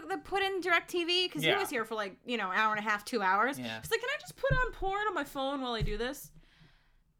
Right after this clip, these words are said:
Speaker 1: No, what? No. I w-, like, yeah, sure. And then I go into the room and call DirecTV. Like, who the fuck did you send to my house? Like, when you're actually in that scenario,
Speaker 2: There's
Speaker 1: I
Speaker 2: a
Speaker 1: feel like you would, you'd be so weirded out. Like,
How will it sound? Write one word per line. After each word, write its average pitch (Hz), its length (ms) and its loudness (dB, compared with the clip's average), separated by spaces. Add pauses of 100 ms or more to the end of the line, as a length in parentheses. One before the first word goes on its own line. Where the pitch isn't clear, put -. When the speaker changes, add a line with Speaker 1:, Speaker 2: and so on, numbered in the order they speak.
(120)
Speaker 1:
No, 294 200 2 (360)
what? 339 160 -12 (200)
No. 302 560 -6
I 285 100 10
w-, 359 220 2
like, - 140 -6 (140)
yeah, 679 180 10
sure. 539 380 6
And 240 120 4
then 285 120 2
I 269 60 2
go 285 200 2
into 277 140 4
the 269 80 -2
room 269 160 0
and 240 100 -2
call 240 240 0
DirecTV. 220 600 -4
Like, 196 160 -8
who 302 100 -2
the 392 100 2
fuck 311 280 2
did 269 120 -4
you 240 80 -4
send 233 200 -8
to 214 60 -10
my 196 100 -6
house? 226 420 -8 (240)
Like, 277 140 -4
when 320 80 -2
you're 330 100 4
actually 370 320 6
in 330 60 -4
that 330 180 -2
scenario, 302 360 0
Speaker 2:
There's 247 120 4
Speaker 1:
I - 40 2
Speaker 2:
a - 20 -8
Speaker 1:
feel 302 120 2
like 277 160 2
you 269 80 -4
would, 254 160 -8
you'd 240 200 -4
be 226 100 -4
so 233 240 -2
weirded 220 240 0
out. 226 160 6
Like, 202 160 -2